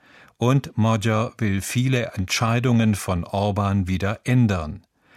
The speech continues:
Orban hat zum Beispiel viele Unterstützer zu den Chefs von Gerichten und Medien in Ungarn gemacht. Viele haben deswegen gesagt,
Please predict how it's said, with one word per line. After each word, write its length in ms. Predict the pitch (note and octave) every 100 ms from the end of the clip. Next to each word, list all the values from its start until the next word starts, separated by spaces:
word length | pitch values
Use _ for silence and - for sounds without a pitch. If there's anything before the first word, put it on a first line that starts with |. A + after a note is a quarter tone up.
| - - - _
Orban 580 | A#2+ A2+ G2 G#2 C3+ C3+
hat 180 | C3 -
zum 220 | C#3 A2+
Beispiel 580 | G#2 G2+ - - G2 G#2
viele 380 | - D#3+ E3+ D3+
Unterstützer 920 | B2 A2+ A2 - D#3 D3 - C3+ A#2+
zu 260 | - A#2 A2
den 240 | G#2 F2+
Chefs 460 | F#2 - D3 - -
von 260 | A#2 G#2
Gerichten 680 | F2+ F2+ F2+ G#2+ - - A2+
und 280 | B2 A#2 G#2+
Medien 520 | B2 D3 B2+ A2+ E2+
in 240 | F2 E2+
Ungarn 600 | - G#2 G2+ F#2 E2+ D#2+
gemacht. 600 | E2 F#2 E2+ D2+ - - - _ _ - - -
Viele 520 | - B2 B2+ D3 D3+
haben 340 | A#2+ G#2+ G#2 E2+
deswegen 560 | A2+ - A2+ G#2 G2+
gesagt, 600 | F#2+ F2 F#2 F#2 A#2 -